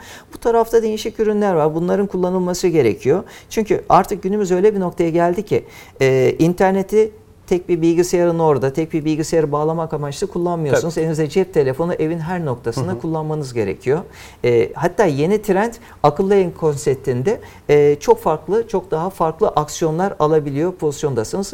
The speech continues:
Speaker 1: Bu ne demek? Her noktada, evinizin her noktasında internetinizin olması gerekiyor.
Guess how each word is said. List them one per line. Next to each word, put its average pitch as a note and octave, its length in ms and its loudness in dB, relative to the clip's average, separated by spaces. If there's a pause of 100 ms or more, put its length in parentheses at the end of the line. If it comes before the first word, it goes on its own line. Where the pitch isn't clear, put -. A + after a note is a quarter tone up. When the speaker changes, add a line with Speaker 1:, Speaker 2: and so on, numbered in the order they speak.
(160)
Speaker 1:
Bu E3+ 220 0
ne E3 140 2
demek? F3 280 -2
Her F#3+ 300 0
noktada, C3 520 -2
evinizin C#3 520 -2
her F3 260 -4
noktasında D3 540 -6
internetinizin C3+ 880 -8
olması A#2 380 -6
gerekiyor. F#2 440 -8